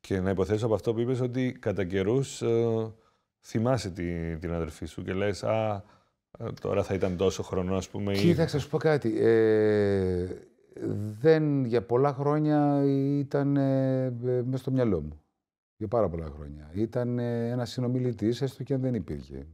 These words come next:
Speaker 2: Ε, γιατί ήταν το παρεάκι μου. Και το παρεάκι, και έτσι καταλαβαίνεις τελικά τι είναι η απώλεια για τον καθένα. Δηλαδή, χάνεις, ε, ένα κομμάτι που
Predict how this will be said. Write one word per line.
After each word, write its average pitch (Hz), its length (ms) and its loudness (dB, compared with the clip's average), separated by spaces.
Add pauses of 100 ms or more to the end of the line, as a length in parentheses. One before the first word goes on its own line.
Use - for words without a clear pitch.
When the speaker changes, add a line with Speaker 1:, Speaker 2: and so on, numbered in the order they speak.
(240)
Speaker 2:
Ε, 98 100 -2
γιατί 101 360 -2
ήταν 123 200 -2
το 110 60 -10
παρεάκι 120 380 0
μου. 62 140 -18 (1040)
Και - 140 -6
το 92 100 -4
παρεάκι, 110 1000 0 (440)
και - 180 -4 (100)
έτσι 131 320 0
καταλαβαίνεις 90 1000 0 (340)
τελικά 87 680 -2 (280)
τι 95 340 2
είναι 82 420 0 (380)
η 90 140 0
απώλεια 82 480 -2
για 76 120 -4
τον 71 140 -8
καθένα. 73 520 -8
Δηλαδή, 78 600 -6 (320)
χάνεις, 107 760 -2 (840)
ε, 90 360 -2 (100)
ένα 107 280 0
κομμάτι 104 560 0
που 95 520 0